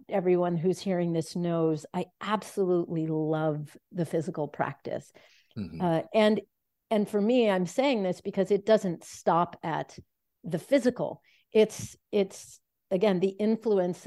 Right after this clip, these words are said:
Speaker 1: of the scholarship that, um, that I just named that helped me to, um, create those connections between what I was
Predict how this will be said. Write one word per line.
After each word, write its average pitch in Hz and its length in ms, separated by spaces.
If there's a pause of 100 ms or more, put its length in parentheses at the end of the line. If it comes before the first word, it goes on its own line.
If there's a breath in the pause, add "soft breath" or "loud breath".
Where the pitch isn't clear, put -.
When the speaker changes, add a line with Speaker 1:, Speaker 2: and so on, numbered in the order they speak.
Speaker 1:
of 170 380
the 180 100
scholarship 175 720
that, 160 220 (140)
um, 160 300
that 165 140
I 160 100
just 170 260
named 190 460 (760 soft breath)
that 202 200
helped 208 480
me 208 420
to, 190 580
um, 175 340 (200)
create 226 580
those 180 200
connections 170 800
between 185 460
what 196 180
I 196 120
was 170 440